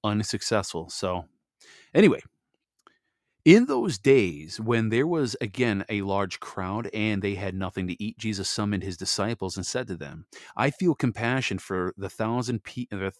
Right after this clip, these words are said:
for the people, because they have remained with me for three days already and have nothing to eat. And if I send them away hungry to their homes, they will faint on their way, and some of them have come from a great distance." And his disciples replied to him,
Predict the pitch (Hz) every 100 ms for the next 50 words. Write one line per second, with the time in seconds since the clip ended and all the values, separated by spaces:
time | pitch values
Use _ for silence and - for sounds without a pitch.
0 | _ - 110 92 - 175 180 90 90 104
1 | - 107 98 - - _ 120 143 135 113
2 | 110 131 110 95 101 92 98 - 117 113
3 | 104 107 98 87 90 92 92 92 90 85
4 | - 87 - 170 98 - _ - - -
5 | - _ _ _ - 131 156 - 165 -
6 | 175 165 135 107 98 143 135 90 90 135
7 | 139 107 110 98 92 113 156 107 101 117
8 | 143 - 110 104 - 104 104 95 90 90
9 | 113 107 101 - 117 131 113 98 85 90
10 | 98 98 - - 110 110 - 101 101 95
11 | 95 95 135 156 - 165 - 90 104 92
12 | - - 151 147 92 98 - 185 170 -
13 | 85 104